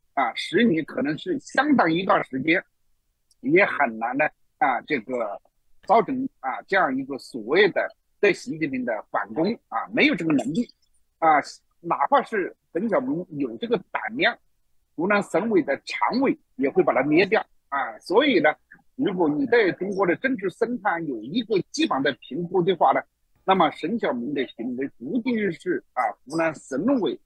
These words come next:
常委的一个集体行为，而且这是得到中央的一个同意的一个行为，他没有这个胆量。中共没有什么地方之豪，没有什么地方领导人，地方领导人的权力都是来自于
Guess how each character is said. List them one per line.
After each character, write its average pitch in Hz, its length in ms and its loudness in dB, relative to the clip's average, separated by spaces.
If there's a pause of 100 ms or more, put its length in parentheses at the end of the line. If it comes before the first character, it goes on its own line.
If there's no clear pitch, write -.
(340)
常 - 360 -2
委 147 160 4
的 131 80 -2
一 160 80 0
个 165 140 0
集 - 200 -6
体 139 180 -2
行 127 160 -4
为， 117 160 -4 (240)
而 156 120 2
且 165 140 4
这 247 180 -4
是 170 160 -4
得 254 260 2
到 190 180 4 (140)
中 277 300 0
央 160 240 0
的 107 180 -4
一 160 160 -10
个 143 120 -6
同 - 260 -8 (100)
意 302 80 6
的 131 140 4
一 135 80 4
个 147 100 2
行 - 140 -8 (100)
为， 123 180 -2 (440)
他 202 80 2
没 240 140 4
有 285 60 2
这 180 120 0
个 160 100 4
胆 107 240 -2
量。 165 180 0 (400)
中 233 220 4
共 202 280 2
没 120 160 4
有 254 120 6
什 - 100 -12
么 151 100 -6
地 254 200 -2
方 160 200 -4
之 196 140 -6 (120)
豪， - 200 -2
没 175 200 0
有 254 80 2
什 - 120 -10
么 160 80 -12
地 247 160 -2
方 151 220 -2
领 151 140 -4
导 143 140 2
人， 101 200 -10 (380)
地 285 160 6
方 190 180 2
领 180 160 2
导 175 140 6
人 147 120 0
的 147 180 0
权 113 280 -6
力 220 140 -2
都 156 200 0
是 165 100 -4
来 120 400 0
自 208 160 -6
于 120 340 -8